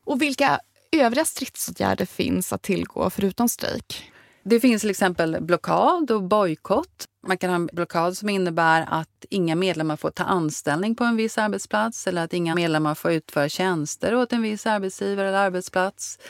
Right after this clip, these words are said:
Speaker 2: till exempel, vilket är vanligt. Och det kan finnas också mer punktorienterade strejker, att vissa centrala funktioner på en arbetsplats tas ut i strejk.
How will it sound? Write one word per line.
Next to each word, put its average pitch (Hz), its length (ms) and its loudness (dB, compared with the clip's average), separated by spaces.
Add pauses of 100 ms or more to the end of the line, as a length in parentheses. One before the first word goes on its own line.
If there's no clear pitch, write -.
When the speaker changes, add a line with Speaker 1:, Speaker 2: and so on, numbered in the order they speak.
(260)
Speaker 2:
till 185 100 -2
exempel, 190 520 2 (340)
vilket 190 220 -2
är 190 40 -2
vanligt. 190 680 -2
Och - 540 -2
det 107 160 -4
kan 185 180 -2
finnas 180 340 -2
också 165 420 -4 (300)
mer 170 220 -2 (160)
punktorienterade 185 1080 0
strejker, 202 400 -2
att - 120 -6
vissa 185 340 0 (260)
centrala 214 1080 2
funktioner 240 840 4
på 240 220 2
en 208 400 0
arbetsplats 202 920 -2
tas 208 240 -2
ut 190 200 0
i 175 60 -6
strejk. 196 420 0